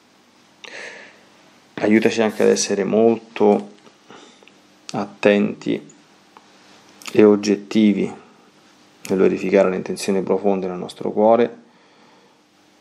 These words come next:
e similmente certamente sempre misericordiosi verso ogni persona, ma anche attenti nel valutare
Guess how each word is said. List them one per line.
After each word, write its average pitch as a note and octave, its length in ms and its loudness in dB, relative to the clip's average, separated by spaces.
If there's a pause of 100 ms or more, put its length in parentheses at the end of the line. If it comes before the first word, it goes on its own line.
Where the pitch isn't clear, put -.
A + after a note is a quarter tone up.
(600)
e - 60 -2
similmente A2 840 2
certamente G2+ 680 0
sempre F#2+ 340 -8
misericordiosi F#2+ 840 -2
verso F2+ 320 -6
ogni F#2 160 -8
persona, A2 720 0 (1300)
ma G#2 160 2
anche G#2 220 2
attenti G#2+ 640 0
nel G2+ 140 0
valutare F#2 680 -4